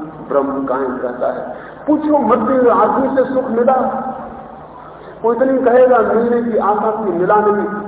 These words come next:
एंड्रू कार्नेगी मर रहा था, अमेरिका का एक बहुत बड़ा अरबपति, शायद पृथ्वी पर इतना पैसा किसी दूसरे आदमी के पास नहीं था। कहते हैं, दस अरब रुपया पीछे छोड़कर मरा, मर रहा है। उसकी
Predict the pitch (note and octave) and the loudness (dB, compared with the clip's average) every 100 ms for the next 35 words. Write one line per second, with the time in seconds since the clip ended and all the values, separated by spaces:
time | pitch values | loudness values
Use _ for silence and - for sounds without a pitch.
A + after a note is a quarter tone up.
0 | - F#3+ G#3 G#3 G3+ F#3+ F#3 F#3 F#3+ F#3 | -2 -2 0 0 0 2 2 2 0 0
1 | D#3+ D#3 D#3 D#3 D#3+ D#3 C#3+ C#3+ D3 D3 | -2 0 2 0 0 -2 -4 -4 -4 -2
2 | C#3 C#3 B2+ - C3 C3+ B2 B2 C3+ C3+ | -2 -4 -4 -2 -2 0 -2 -2 -2 -2
3 | C3+ C#3 C#3 C#3+ - - - - D3+ C#3 | -2 -6 -6 -8 -8 -12 -16 -6 -2 -2
4 | C#3 C#3 D#3 D3+ E3+ D#3 C3+ C#3+ D3+ C#3+ | -2 -6 -6 -4 -4 -2 -4 -4 -4 -2
5 | C#3+ C#3+ C3 B2+ C#3+ C#3+ C3 C3+ C3+ A#2 | -2 -2 -6 -8 -10 -10 -10 -10 -8 -6
6 | B2 C3 C#3 C3+ C3+ A#2+ A#2+ C3+ C3 C#3+ | -4 -6 -6 -6 -4 -4 -6 -6 -4 -4
7 | C#3+ C#3 C#3 - - - - - D3 D3 | -4 -4 -6 -12 -14 -18 -14 -8 -6 -4
8 | C3+ C3 C3+ D3+ D3 B2+ C3 B2+ A#2+ A#2 | -6 -4 -4 -4 -4 -4 -4 -4 -6 -6
9 | A#2 A#2 A#2+ A#2+ A2+ A#2 B2 A#2+ A2+ A2+ | -6 -6 -10 -12 -12 -8 -6 -6 -6 -4
10 | B2 B2 - - - - B2 D3+ G3 F3 | -2 -4 -6 -12 -14 -16 -6 0 2 4
11 | E3+ E3 E3 E3+ E3 - - - - - | 2 2 0 -2 -6 -10 -12 -14 -18 -20
12 | - - - E3+ - | -20 -10 -6 -6 -6